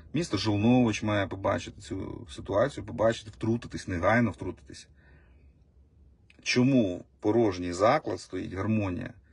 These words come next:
Чому туди не, не влаштовують дітей? Чому їх не виявляють в, в небезпеці? Далі ситуація в нас, е, на Харківщині також, е,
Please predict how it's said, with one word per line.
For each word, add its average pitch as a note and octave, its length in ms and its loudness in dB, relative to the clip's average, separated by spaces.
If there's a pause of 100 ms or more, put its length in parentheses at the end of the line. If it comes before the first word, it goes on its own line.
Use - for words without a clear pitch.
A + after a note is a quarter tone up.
(340)
Чому A2 280 0
туди A2 280 -2
не, G#2 200 0 (160)
не F#2 220 -6
влаштовують G#2 580 -2
дітей? G2+ 600 -4
Чому G#2+ 340 -4
їх G#2 160 -8
не G2+ 100 -6
виявляють G2+ 640 -2
в, F#2+ 300 -6
в F#2+ 100 -4
небезпеці? A2 640 -6 (1300)
Далі C#3 320 8
ситуація A2 640 2
в G2+ 40 -2
нас, G#2 360 2
е, G2 540 0
на G2+ 100 -2
Харківщині C3 500 2
також, A#2 560 -2
е, G2 380 -2